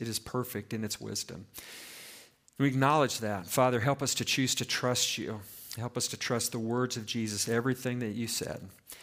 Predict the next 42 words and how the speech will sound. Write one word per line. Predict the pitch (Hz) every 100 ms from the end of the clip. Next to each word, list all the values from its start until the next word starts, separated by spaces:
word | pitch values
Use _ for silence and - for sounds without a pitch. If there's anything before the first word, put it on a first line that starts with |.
| - - -
and |
to | 107
follow | - 120 127 117
you | 104 104
in |
these | 101 98
things. | - 95 101 - - - -
May | 123
we | 120 135
be | 135
people | 127 - 127 127
who | 113 120
are | 113 110 107 - - -
truly | - 131 123 120 117 120
observing | 110 98 120 120 127 120
your | 113
teaching, | 113 - 120 117 107 104 98 -
noticing | 117 123 123 - 113
what | 110 104
you |
said, | 104 - 107
paying | 131 127
attention, | 120 113 120 117 - 107
being | 110 110 107
diligent | 117 120 107 107 90
to, | 113 107
to, | - 110
to | 104
understand | 117 110 - 120 110
your | 107
words, | 107 107 98 - - - - - - - -
but | -
as | 120
well | 113 123 123
that, | 117 101 113
that | 120
we | 117
would | 120 113
really | 120 123
observe | 117 117 120
your | 117
life. | 104 107 90 104 - -